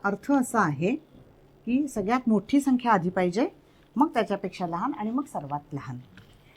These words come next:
याही ठिकाणी आपलं लक्ष छेदाकडे जायला पाहिजे. सगळ्यांचे छेद सारखे आहेत. आपण तिन्ही संख्यांचे छेद लिहून घेऊया. पंचवीस, पंचवीस आणि पंचवीस.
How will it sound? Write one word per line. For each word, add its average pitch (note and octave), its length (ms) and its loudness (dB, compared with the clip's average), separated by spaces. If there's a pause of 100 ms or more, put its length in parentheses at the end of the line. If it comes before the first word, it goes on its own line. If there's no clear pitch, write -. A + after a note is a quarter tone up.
(140)
याही G#3+ 300 6
ठिकाणी B3 400 2
आपलं G3+ 280 2
लक्ष F#3 240 -4 (120)
छेदाकडे E3 440 -2
जायला E3 240 -6
पाहिजे. E3+ 320 -6
सगळ्यांचे G#3 580 -4
छेद A#3 120 -6
सारखे A3+ 380 -4
आहेत. A#3+ 240 4 (440)
आपण G3+ 200 -2
तिन्ही G#3 300 0
संख्यांचे F#3 560 -6
छेद E3 220 -6
लिहून F3+ 240 2
घेऊया. A#3 320 2 (440)
पंचवीस, G3 600 -4 (400)
पंचवीस G#3 600 -2 (460)
आणि A#3+ 240 4
पंचवीस. E3 720 -6